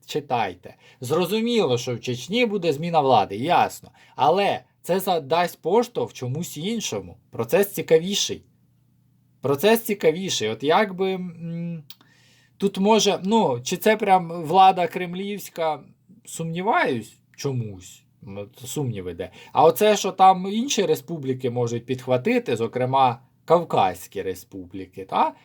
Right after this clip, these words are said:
Оце можливо. Тобто якийсь поштовх буде, щось, е, ну, наро-, народи, народи, народності, читайте, щось там десь заворушиться. Ну, ось, власне, рух, да, дійсно. Відкриття нових можливостей, відкриття якихось перспектив.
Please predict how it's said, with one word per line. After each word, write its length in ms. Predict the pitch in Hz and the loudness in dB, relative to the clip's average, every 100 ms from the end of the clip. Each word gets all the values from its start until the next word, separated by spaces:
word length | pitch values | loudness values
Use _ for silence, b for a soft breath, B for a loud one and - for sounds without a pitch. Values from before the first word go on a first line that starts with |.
| b | b
Оце 320 | 143 143 247 | -6 0 0
можливо. 720 | 330 240 208 214 110 92 82 - _ | 0 -2 0 0 2 0 -6 -14 _
Тобто 260 | 127 123 139 | -8 -2 -2
якийсь 240 | 135 220 | -2 -4
поштовх 440 | - 214 208 165 123 | 0 0 2 -2 -2
буде, 340 | 151 214 226 | -2 0 0
щось, 500 | - 175 220 220 - | 0 -2 -2 -4 -6
е, 360 | 190 196 190 185 b b _ | -2 -2 -4 -8 b b _
ну, 140 | 120 123 | -6 0
наро-, 360 | 147 143 160 | 2 4 2
народи, 840 | 160 170 156 151 208 185 247 294 285 - | 4 6 6 6 4 2 0 -2 -10 -8
народи, 540 | 139 143 139 170 160 | -2 2 4 4 2
народності, 760 | 135 156 135 113 113 139 - 190 | 4 4 4 0 -4 -10 -12 -12
читайте, 540 | - - 127 190 190 | -10 -2 -2 -2 -6
щось 260 | - 160 202 | -6 -6 -4
там 220 | 185 139 | -6 -4
десь 260 | 151 190 b b 131 | -4 -4 b b 0
заворушиться. 840 | 165 220 214 117 - - - - _ b b b b | 4 6 4 2 -6 -16 -20 -20 _ b b b b
Ну, 140 | 233 302 | 0 4
ось, 180 | 254 | 4
власне, 380 | 226 220 220 226 | 4 2 0 -2
рух, 240 | 196 139 127 | 0 0 2
да, 200 | 170 151 | 2 2
дійсно. 460 | 165 143 135 107 b _ | -4 -12 -10 -12 b _
Відкриття 480 | 147 - 190 226 240 | -8 -4 -2 0 0
нових 300 | 220 202 185 | 0 -2 -2
можливостей, 520 | 160 175 240 233 202 | -2 0 0 0 -4
відкриття 480 | 165 - 151 151 214 | -4 -6 -6 -2 -2
якихось 360 | 214 208 202 196 | -2 -4 -4 -4
перспектив. 800 | 180 160 190 175 - 110 87 | -6 -6 -8 -8 -6 -6 -6